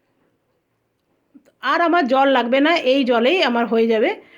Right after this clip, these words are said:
বড়া বানাবো না, বেশি জল দিলে আবার বড়া বানাতে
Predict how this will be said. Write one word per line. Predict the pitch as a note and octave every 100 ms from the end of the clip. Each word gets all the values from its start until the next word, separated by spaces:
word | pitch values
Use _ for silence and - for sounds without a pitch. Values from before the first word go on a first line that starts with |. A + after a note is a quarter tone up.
| _ A3+
বড়া | A#3+ B3+ E4+
বানাবো | D#4+ D#4 C#4 D4
না, | F#4+ B3+
বেশি | C4 D4 A#3+
জল | B3 B3
দিলে | C#4 E4+ A#3
আবার | C#4+ B3+
বড়া | G#3 A#3 A3
বানাতে | A3 A#3